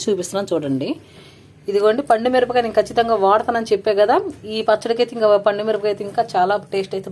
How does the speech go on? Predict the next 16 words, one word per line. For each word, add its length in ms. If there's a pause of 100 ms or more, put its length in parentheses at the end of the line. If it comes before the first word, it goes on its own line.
బాగుంటది. 460 (600)
పచ్చి 240
ఉల్లిపాయ 420
అన్ని 200
పచ్చివే, 320 (720)
కరివేపాకు, 640 (140)
ఎల్లుల్లిపాయలు, 580
జీలకర్ర. 400 (720)
ఇదిగోండి, 340 (140)
ఈ 120
కాసంత 400 (100)
నిమ్మకాయ 460
అంత 140 (720)
చింతపండు 420
అయితే 180
నానబెట్టుకొని 460